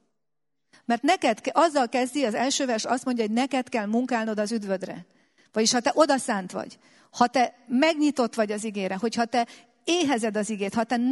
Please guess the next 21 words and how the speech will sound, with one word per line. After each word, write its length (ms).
munkálkodsz 640
a 40
hiteden, 560
ha 120
te 280
növekszel 640
ebben 220
a 60
dicsőségben, 720
akkor 220
a 40
Szent 220
Szellem 220
feléled 600
ebben 260
a 120
közösségben, 480
és 100
azt 140
mondja, 180
hogy 100